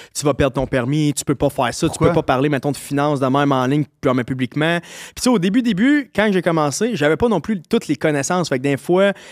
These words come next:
Speaker 1: sais, on faisait des erreurs, et cetera. On l'enlevait, on corrigeait. Puis tu sais, comme, tout le monde était vraiment contre nous. Puis tu sais, j'étais comme, fait qu'imagine que t'aurais voulu que tout soit parfait. Parce que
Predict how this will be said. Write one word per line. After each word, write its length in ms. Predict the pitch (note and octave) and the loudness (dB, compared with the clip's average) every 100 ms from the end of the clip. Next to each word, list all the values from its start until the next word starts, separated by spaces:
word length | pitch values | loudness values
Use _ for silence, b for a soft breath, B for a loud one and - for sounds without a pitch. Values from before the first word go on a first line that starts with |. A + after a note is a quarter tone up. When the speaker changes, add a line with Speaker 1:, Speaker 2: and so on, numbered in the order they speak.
| B | B
Speaker 1:
sais, 80 | - | 0
on 60 | E3+ | 2
faisait 280 | C#3+ C3+ D3+ | 2 2 2
des 240 | C#3 B2 | 2 2
erreurs, 320 | F3+ F#3 F#3 | 4 4 2
et 60 | D3 | 0
cetera. 420 | - D#3+ E3+ E3+ E3+ | -2 0 2 2 2
On 100 | C3+ | 2
l'enlevait, 400 | D3 E3+ D3+ F#3+ | 4 2 2 2
on 120 | D#3 | 0
corrigeait. 480 | - C#3 C#3 E3+ F#3 | 0 -2 0 -2 -2
Puis 80 | - | -2
tu 40 | |
sais, 40 | A#3+ | 0
comme, 160 | F#3 - B B - | 0 -2 B B -4
tout 120 | G#3+ | 0
le 40 | |
monde 140 | A3 A#3+ | 2 2
était 160 | F3 | 0
vraiment 280 | C#3+ C#3+ E3+ | 0 0 0
contre 260 | - E3 - | 0 -2 0
nous. 160 | G#3 | -2
Puis 160 | F3 D3 | -2 -8
tu 80 | _ - | _ -4
sais, 80 | B3+ | -2
j'étais 140 | G#3 | 0
comme, 200 | D3+ D3 - | 0 -2 0
fait 140 | D#3+ | -2
qu'imagine 460 | - G3+ F#3 A#3 C4+ | 2 2 4 2 2
que 80 | D#3 | 0
t'aurais 240 | D#3 D3 | 2 0
voulu 200 | C#3 F#3+ | 0 -2
que 60 | - | -2
tout 120 | G#3+ | -6
soit 180 | - E3+ | -4 -4
parfait. 240 | A#2+ F#3+ | -4 -6
Parce 160 | F3 | -8
que 80 | D#3 | -6